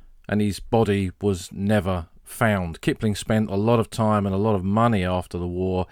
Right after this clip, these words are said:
trying to track down what had happened to his son. He agreed to write the regimental history of the Irish Guards, a two-volume set, which for a man of that reputation was quite unusual to step forward to volunteer to write a regimental history,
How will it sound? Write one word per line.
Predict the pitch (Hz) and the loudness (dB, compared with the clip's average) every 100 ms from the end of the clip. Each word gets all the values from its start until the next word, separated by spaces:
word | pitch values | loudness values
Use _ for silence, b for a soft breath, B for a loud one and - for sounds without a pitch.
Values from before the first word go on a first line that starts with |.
| B B B B | B B B B
trying | - 101 98 | -4 -2 -2
to | |
track | - - 107 - | -2 0 0 0
down | 104 101 98 | 0 0 0
what | 90 | -2
had | 87 | -4
happened | - 120 - 87 82 - | -4 -6 -4 -4 -6 -6
to | 95 | -6
his | 85 - | -6 -6
son. | 98 95 | -4 0
He | 101 | 0
agreed | 95 110 117 110 | 0 0 0 -2
to | 101 | -2
write | 101 107 98 - B B B | 2 2 2 -4 B B B
the | 101 | 0
regimental | 110 98 104 104 95 | 0 2 2 0 0
history | 117 127 - 101 92 | 0 0 0 -2 -2
of | 87 | 0
the | 98 | 0
Irish | 98 95 - | 2 0 -2
Guards, | 113 110 98 - | 0 2 0 -2
a | |
two-volume | - 127 107 90 113 113 92 87 | -4 -2 0 2 2 2 0 -4
set, | - 90 85 - b b b b b | -6 -6 -6 -12 b b b b b
which | - 113 - - | -4 -2 -4 -10
for | - - 110 | -8 0 2
a | 110 | 4
man | 117 135 135 120 | 4 4 4 4
of | 110 101 95 | 2 0 2
that | 117 - | 2 2
reputation | 110 - 101 - 131 127 - 87 85 | -2 -2 -4 0 2 2 -2 -6 -4
was | 87 - | -6 -8
quite | - 113 104 | 0 2 2
unusual | 98 104 131 123 90 82 - B B B B | 2 2 2 2 -4 -6 -10 B B B B
to | - | -10
step | - 104 - | -4 -4 -2
forward | 110 107 98 - | 2 4 4 0
to | 95 | 0
volunteer | 101 95 90 104 95 | 0 -2 -2 -2 -2
to | 98 | -2
write | 95 98 | -2 -2
a | 90 | 0
regimental | 92 101 95 95 92 87 | 0 0 0 -2 -2 -2
history, | 123 - - 82 | -2 -2 -8 -8